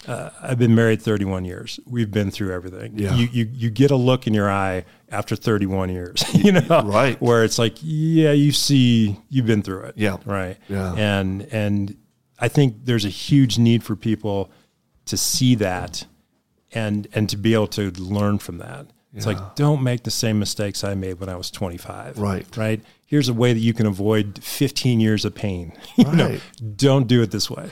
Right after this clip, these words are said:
Speaker 2: Well, and that's one of the reasons why we, we did our marriage course. You know, we're like, it, it's, w-, we need to help the
Speaker 1: Yeah.
Speaker 2: younger generation. Uh, we have three kids who are married, four grandkids. Uh,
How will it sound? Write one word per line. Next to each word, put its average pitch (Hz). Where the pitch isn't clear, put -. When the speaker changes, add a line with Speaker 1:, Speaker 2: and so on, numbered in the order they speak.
Speaker 2:
Well, -
and 135
that's 143
one 135
of 120
the 117
reasons 107
why 104
we, 98
we 98
did 98
our 95
marriage 104
course. -
You 104
know, 92
we're 101
like, 98
it, 120
it's, -
w-, 127
we 135
need 131
to 107
help 98
the 110
Speaker 1:
Yeah. 101
Speaker 2:
younger 98
generation. 95
Uh, 101
we 107
have 98
three 101
kids 110
who 113
are -
married, 107
four 104
grandkids. 113
Uh, 107